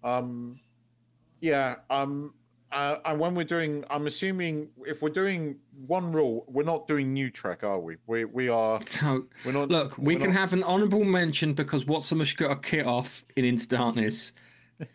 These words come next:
Speaker 2: That's it.
Speaker 1: <laughs> Um,
Speaker 2: Alice Eve got a
Speaker 1: yeah.
Speaker 2: kit off in Into Dark, Darkness. That's it. We'll just do an honourable mention,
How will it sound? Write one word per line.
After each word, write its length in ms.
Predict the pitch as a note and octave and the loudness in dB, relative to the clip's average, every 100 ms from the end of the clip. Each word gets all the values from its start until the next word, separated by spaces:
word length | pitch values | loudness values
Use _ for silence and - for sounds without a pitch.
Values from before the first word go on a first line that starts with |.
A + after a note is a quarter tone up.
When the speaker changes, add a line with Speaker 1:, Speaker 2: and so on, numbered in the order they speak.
| _ - | _ -4
Speaker 2:
That's 280 | A2+ A2 | -2 -2
it. 160 | G#2+ A2+ - _ _ _ _ _ _ _ | -4 -4 -12 _ _ _ _ _ _ _
Speaker 1:
<laughs> 120 | C#4+ - _ - - _ _ _ _ - - - - - - - - _ - | -12 -12 _ -16 -16 _ _ _ _ -20 -20 -20 -20 -20 -20 -20 -20 _ -12
Um, 380 | B2+ C3+ B2 B2+ A#2+ | -4 -2 -2 -6 -2
Speaker 2:
Alice 260 | C3 A#2+ B2 | 0 0 2
Eve 180 | A2 A#2 | 0 2
got 160 | A#2 | 0
a 40 | A2+ | 0
Speaker 1:
yeah. 60 | |
Speaker 2:
kit 180 | - A#2 | -2 -2
off 280 | G#2+ - - | -2 -4 -4
in 120 | A#2 | 0
Into 200 | G#2+ - | 0 0
Dark, 360 | A2+ G#2 - - C3+ | 0 0 -4 -10 -4
Darkness. 340 | A2 A2 A2 | -2 -2 -4
That's 240 | A#2+ A2+ A#2 | -2 -2 0
it. 100 | A2+ | 2
We'll 140 | C3 | 2
just 160 | C3+ C#3 | 2 2
do 120 | C3+ | 0
an 40 | |
honourable 340 | D3 D3+ C3 C3 | 2 2 2 4
mention, 360 | B2 A2+ A2+ | 4 2 0